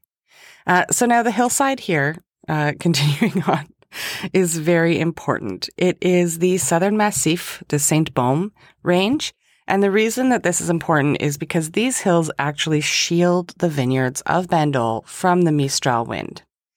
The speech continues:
And we talked about the Mistral quite a bit when we talked about the Rhone. Um, but the Coles Notes version of the Mistral is that this wind comes up off the Mediterranean through Provence and into the Rhone Valley. And it is particularly strong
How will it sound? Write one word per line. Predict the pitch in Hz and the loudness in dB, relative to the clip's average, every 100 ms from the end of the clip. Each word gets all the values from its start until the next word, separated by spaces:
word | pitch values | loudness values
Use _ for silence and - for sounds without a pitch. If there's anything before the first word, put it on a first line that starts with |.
| _ _ | _ _
And | - 226 | -2 0
we | 392 | 0
talked | - 269 247 | 0 -2 0
about | 247 | -2
the | 220 | 2
Mistral | 196 180 170 - 143 135 131 | 2 2 0 -2 0 2 0
quite | 131 - 147 | -2 -2 0
a | 139 | 0
bit | 139 123 | -2 -2
when | 139 139 | 0 0
we | 139 | 0
talked | 139 123 - | -2 -8 -6
about | 135 127 120 | -6 -4 -4
the | - | -6
Rhone. | 127 120 127 226 - _ _ _ _ _ _ | -6 -4 -4 -6 -10 _ _ _ _ _ _
Um, | - 175 175 170 175 175 - _ _ _ | 0 2 4 4 2 0 -8 _ _ _
but | 180 | -4
the | 240 | -4
Coles | - 294 269 | 0 0 2
Notes | 226 208 | -2 0
version | 185 165 160 | 0 0 0
of | 147 | 0
the | 147 | 0
Mistral | 143 143 143 131 135 | 0 0 0 2 2
is | 147 143 | 0 0
that | 151 139 - | 0 -2 0
this | 240 - | -2 2
wind | 175 170 | 2 0
comes | - 151 147 | 0 0 0
up | - 143 | -2 0
off | 175 | -2
the | 180 | 0
Mediterranean | 185 170 170 151 143 143 143 | 0 0 -2 -2 2 2 0
through | 143 220 | -2 -2
Provence | 226 170 139 139 143 | 0 0 2 2 -2
and | - 143 | -2 0
into | 139 139 | 0 -2
the | 143 | -2
Rhone | 135 131 | 0 -2
Valley. | 131 113 120 127 139 _ _ _ _ | -2 -4 -4 -4 -8 _ _ _ _
And | 165 170 - | 2 2 2
it | 190 | 0
is | - 202 185 | 2 0 -2
particularly | - 226 _ - 226 214 233 214 214 202 208 | -6 -10 _ -4 -4 0 0 2 2 2 0
strong | - - 156 143 139 135 139 | -2 0 2 4 2 0 -4